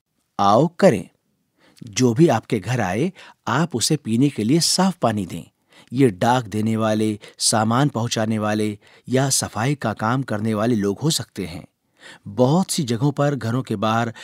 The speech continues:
पानी से भरे बर्तन रखे जाने की भी परंपरा है,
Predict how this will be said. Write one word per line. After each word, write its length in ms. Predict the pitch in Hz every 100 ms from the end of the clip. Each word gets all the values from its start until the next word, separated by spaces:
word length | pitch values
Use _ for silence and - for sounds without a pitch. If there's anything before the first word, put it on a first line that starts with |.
| - -
पानी 280 | 107 156 156
से 160 | -
भरे 240 | 107 113 107
बर्तन 380 | 104 - 120
रखे 240 | 107 - 120
जाने 260 | 104 104
की 140 | 104 113
भी 100 | 151
परंपरा 480 | 160 151 123 104 92
है, 240 | 80 73